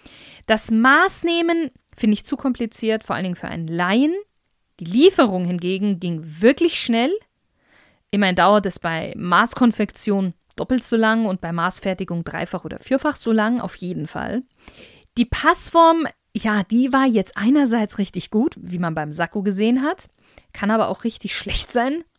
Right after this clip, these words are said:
Beispiel Hose. Immerhin, es gibt dafür einen Service, den Anzug nochmal umsonst nähen zu lassen, beziehungsweise dass die Änderungskosten erstattet werden. Das finde ich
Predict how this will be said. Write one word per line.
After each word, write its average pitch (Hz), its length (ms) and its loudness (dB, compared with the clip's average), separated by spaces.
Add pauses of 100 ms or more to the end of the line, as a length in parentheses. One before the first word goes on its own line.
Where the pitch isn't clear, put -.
(240)
Beispiel - 420 -6
Hose. 208 420 0 (400)
Immerhin, 320 420 4
es - 200 -2
gibt - 180 0
dafür - 260 -6
einen 156 220 -8
Service, 202 500 -2
den 208 120 -6
Anzug 180 600 -6
nochmal 214 640 -2 (140)
umsonst 233 760 2
nähen 233 280 -2
zu - 180 -2
lassen, 311 360 -2 (480)
beziehungsweise 226 800 2
dass 185 160 -4
die - 140 -8
Änderungskosten 185 960 -4
erstattet - 580 -8
werden. - 220 -12
Das 302 180 -2
finde 339 180 0
ich - 260 -4